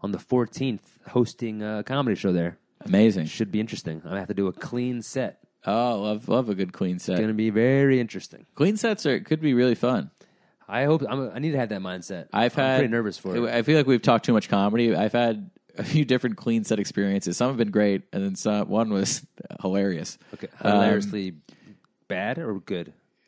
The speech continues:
Speaker 2: The whole situation was great.
Speaker 1: Okay.
Speaker 2: In a hilarious way.
Speaker 1: Okay.
Speaker 2: Um, not that I'm really that dirty, but, you know, you can't,
Speaker 1: Neither
Speaker 2: can't
Speaker 1: am
Speaker 2: do
Speaker 1: I. I just,
Speaker 2: anything.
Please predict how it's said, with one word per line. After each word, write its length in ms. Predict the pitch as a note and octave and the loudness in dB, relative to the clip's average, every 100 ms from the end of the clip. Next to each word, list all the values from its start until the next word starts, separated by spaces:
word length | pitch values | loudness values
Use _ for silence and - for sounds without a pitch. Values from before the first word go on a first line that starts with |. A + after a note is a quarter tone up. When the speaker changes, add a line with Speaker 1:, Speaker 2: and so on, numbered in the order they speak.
| _ | _
Speaker 2:
The 140 | G#2 | 0
whole 120 | B2 C3+ | 2 4
situation 600 | A2+ G#2 G2+ G2 F#2 F2 | 2 2 2 2 -2 -2
was 320 | F2 F2 - - - | -4 -4 -10 -20 -8
great. 260 | E2+ D#2 - _ _ - | -6 -6 -10 _ _ -8
Speaker 1:
Okay. 220 | D#3 A#2+ | -2 0
Speaker 2:
In 100 | G#2+ | 2
a 280 | G#2+ G2 F#2+ E2+ | 4 2 0 -4
hilarious 500 | G#2 G#2+ G2 F2 - | 0 4 4 0 -2
way. 160 | F2 E2 | -4 -4
Speaker 1:
Okay. 260 | A2 F2+ - - | -8 -10 -12 -2
Speaker 2:
Um, 640 | G2 G2 G2 F#2 F#2 F#2 - _ _ _ _ _ _ | 2 4 4 0 -6 -8 -12 _ _ _ _ _ _
not 240 | G#2+ C#3+ - | 0 0 2
that 80 | G2+ | 0
I'm 120 | G2 | 2
really 180 | G2+ F#2+ | 2 2
that 140 | D#2+ | 0
dirty, 380 | F#2 F2+ D#2 D2 | 0 0 -2 -4
but, 120 | - A#2+ | 0 2
you 100 | B2+ | 2
know, 40 | |
you 160 | F#2 F#2 | 2 0
can't, 300 | G2+ F#2 E2+ - - | 0 -2 -6 -14 -6
Speaker 1:
Neither 180 | F#3+ E3 | 0 2
Speaker 2:
can't 60 | |
Speaker 1:
am 40 | - | 4
Speaker 2:
do 60 | |
Speaker 1:
I. 40 | G#2 | 2
I 40 | |
just, 100 | G2 | 0
Speaker 2:
anything. 60 | F2 | -2